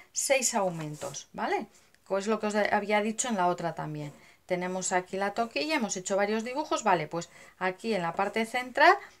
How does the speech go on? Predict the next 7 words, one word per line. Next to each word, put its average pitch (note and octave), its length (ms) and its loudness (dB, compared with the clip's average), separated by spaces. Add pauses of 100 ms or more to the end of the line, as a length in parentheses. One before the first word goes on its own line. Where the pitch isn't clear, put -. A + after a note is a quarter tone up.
(120)
aquí B3 480 0
tenemos A3 420 2
que A3+ 140 -2
tener A3+ 400 4 (340)
seis A#3 380 -2
agujeritos, E3+ 880 -6
¿vale? C4 260 4